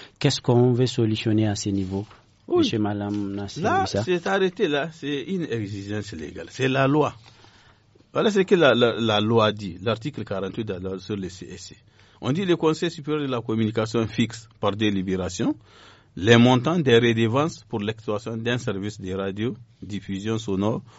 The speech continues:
Speaker 2: ou de télévision privée, communautaire ou associatif. Les modalités de recouvrement de ces redevances sont fixées par arrêté conjoint des ministres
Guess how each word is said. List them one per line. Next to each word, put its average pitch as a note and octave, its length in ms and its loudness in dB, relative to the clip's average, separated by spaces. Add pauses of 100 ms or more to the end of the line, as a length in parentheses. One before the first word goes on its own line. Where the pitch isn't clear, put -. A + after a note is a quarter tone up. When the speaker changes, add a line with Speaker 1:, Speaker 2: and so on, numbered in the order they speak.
(200)
Speaker 2:
ou D#3+ 100 6
de B2 120 6
télévision G#2 500 0
privée, G2+ 420 -4 (380)
communautaire G2+ 520 0
ou F#2 140 -8
associatif. D#2 720 -12 (560)
Les A#2+ 140 10
modalités C#3+ 580 10
de C3+ 180 6
recouvrement A2 540 2
de G#2+ 140 0
ces G2 160 -6
redevances F#2+ 600 -2 (140)
sont A#2 240 0
fixées C3+ 320 -2
par A#2 240 0
arrêté A2 380 0
conjoint G#2+ 560 -2 (560)
des G#2+ 180 2
ministres G#2+ 420 2